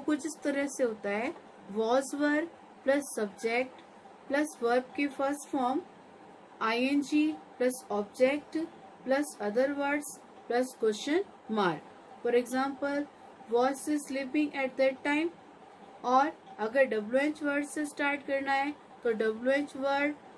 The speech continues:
प्लस was या were प्लस सब्जेक्ट प्लस वर्ब की फर्स्ट फॉर्म प्लस आईएनजी प्लस ऑब्जेक्ट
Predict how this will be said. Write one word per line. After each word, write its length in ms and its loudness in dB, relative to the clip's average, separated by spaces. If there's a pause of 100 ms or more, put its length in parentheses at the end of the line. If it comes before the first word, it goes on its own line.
(240)
प्लस 380 4 (460)
was 320 2
या 160 2
were 340 -4 (320)
प्लस 300 -2
सब्जेक्ट 720 0 (520)
प्लस 340 0
वर्ब 380 2
की 120 -2 (100)
फर्स्ट 300 -2
फॉर्म 300 0 (320)
प्लस 260 0
आईएनजी 640 0 (360)
प्लस 260 2
ऑब्जेक्ट 600 2